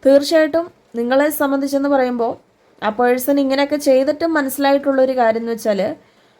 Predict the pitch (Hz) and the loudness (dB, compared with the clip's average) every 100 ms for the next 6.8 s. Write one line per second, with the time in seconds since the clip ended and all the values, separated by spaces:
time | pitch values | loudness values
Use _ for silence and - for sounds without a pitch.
0 | _ 247 262 294 330 349 349 285 269 294 | _ 0 2 2 -2 -4 -2 -2 0 2
1 | 302 302 302 302 320 - - 247 233 247 | 2 0 -4 -4 -4 -4 -8 -10 -4 -2
2 | 240 254 240 226 247 254 254 240 226 247 | -2 -2 0 0 -2 -2 -2 -2 -2 -2
3 | 269 269 262 247 254 233 247 392 - 240 | -4 -4 -2 -2 0 -2 -4 -8 -12 -10
4 | 226 226 214 214 240 226 202 196 214 208 | -2 -2 -2 -4 -4 -2 -4 -2 -2 -2
5 | 220 220 208 196 202 185 156 156 _ _ | -4 -4 -2 0 -2 -4 -4 -8 _ _
6 | _ _ - 247 262 254 254 302 | _ _ -4 0 2 2 2 0